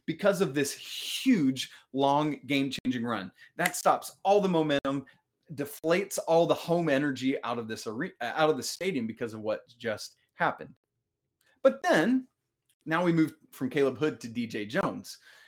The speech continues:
App State has another fourteen oh run. This ties things up with four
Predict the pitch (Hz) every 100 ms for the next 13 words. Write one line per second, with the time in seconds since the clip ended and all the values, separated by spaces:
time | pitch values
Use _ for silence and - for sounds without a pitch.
0 | _ - 214 - - 202 160 170 180 -
1 | 214 220 220 220 247 220 123 - _ -
2 | - 131 131 139 127 123 - 123 113 110
3 | 110 _ - 117 123 147 139 262 - -
4 | 175 170 160 - 123 113 117 _ 233 247
5 | 240 - - _ 143 143 - _ - -
6 | 175 180 190 190